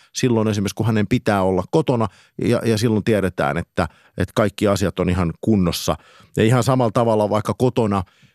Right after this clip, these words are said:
niin älykodit ja uusi teknologia mahdollistaa vaikka sen, että ne tärkeimmät asiat, jotka muistisairaalla ihmisellä saattaa sit kuitenkin hukkua, niin kuin vaikka puhelin tai avaimet tai tällaiset asiat, niin ihan yksinkertaiset jutut kuin se, että,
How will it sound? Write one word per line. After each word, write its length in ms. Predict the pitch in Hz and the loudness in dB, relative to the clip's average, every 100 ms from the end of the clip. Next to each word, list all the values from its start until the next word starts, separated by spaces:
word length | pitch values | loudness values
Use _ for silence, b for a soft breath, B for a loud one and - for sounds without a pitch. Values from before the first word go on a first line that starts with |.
| b 107 | b 0
niin 220 | 107 104 | 0 2
älykodit 680 | 117 113 - 113 101 95 - | 2 0 2 0 2 -2 0
ja 200 | 101 95 | 0 0
uusi 240 | 120 107 | 0 0
teknologia 500 | 120 117 101 98 107 | -2 -2 -2 0 0
mahdollistaa 440 | 104 107 98 - 98 | 0 0 -2 -2 -2
vaikka 220 | 95 107 | -2 -2
sen, 220 | 117 104 | 0 0
että 160 | 92 104 | -2 -4
ne 40 | |
tärkeimmät 600 | 139 131 120 110 92 90 | 0 -2 0 -2 -2 -2
asiat, 340 | 104 101 95 87 | -2 -2 -2 -2
jotka 200 | - 104 | -2 0
muistisairaalla 720 | 104 95 90 92 90 90 87 | 0 0 -2 0 0 0 0
ihmisellä 520 | 95 90 92 87 82 B B B | 0 -2 -2 -2 -2 B B B
saattaa 460 | - 123 104 - 101 | -2 0 0 0 0
sit 120 | 117 - _ _ - | 0 -4 _ _ -2
kuitenkin 360 | 170 147 151 131 | 2 2 2 0
hukkua, 500 | 117 - - 80 98 | -2 -4 -2 -2 0
niin 140 | 151 | 0
kuin 100 | 156 | 2
vaikka 260 | 147 - 143 - | 0 0 -4 0
puhelin 580 | 127 123 104 104 98 90 | 2 4 2 2 0 0
tai 340 | 113 104 98 90 b b - | 0 2 0 -2 b b -2
avaimet 540 | 117 104 87 90 87 | 0 2 0 -2 -2
tai 140 | - 95 | -2 -2
tällaiset 360 | 110 104 90 - | 0 0 -2 -2
asiat, 280 | 98 95 120 | -2 -2 -2
niin 160 | 131 | 0
ihan 160 | 131 120 | 0 0
yksinkertaiset 640 | 135 110 117 113 107 104 | -2 -2 -2 -2 -4 -2
jutut 240 | 120 110 | -2 -2
kuin 100 | - | -4
se, 160 | 113 107 | 0 0
että, 300 | 101 - | 0 -4